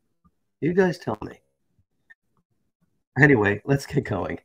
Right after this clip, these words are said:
F B I agents are like, "I'm getting paid to listen to this guy." You know what, you guys? Say something to all the F B I agents that are listening so that it takes the heat off of me.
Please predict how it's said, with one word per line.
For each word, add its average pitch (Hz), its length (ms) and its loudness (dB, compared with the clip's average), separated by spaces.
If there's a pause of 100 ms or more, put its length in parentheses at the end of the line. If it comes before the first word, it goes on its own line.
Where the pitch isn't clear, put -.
(1900)
F 127 180 0
B 107 160 0
I 98 140 2
agents 90 440 -4
are 92 60 -6
like, 87 280 -12
"I'm 120 100 -4
getting 120 240 0
paid 104 220 -4
to 104 80 -8
listen 104 280 -6
to 190 80 -8
this 190 160 -6
guy." 156 300 -10 (1400)
You 147 80 4
know 180 80 8
what, 190 140 6
you 190 60 6
guys? 185 420 2
Say 208 200 4
something 190 340 4
to 151 80 0
all 139 60 4
the 131 140 6
F 120 160 2
B 113 140 0
I 107 80 2
agents 117 400 0
that 107 80 -4
are 104 80 -2
listening 104 420 -4
so 101 140 -4
that 104 80 -8
it - 160 -14
takes - 180 -6
the 107 100 -6
heat 110 140 0
off 98 160 -4
of 104 140 -8
me. 98 200 -6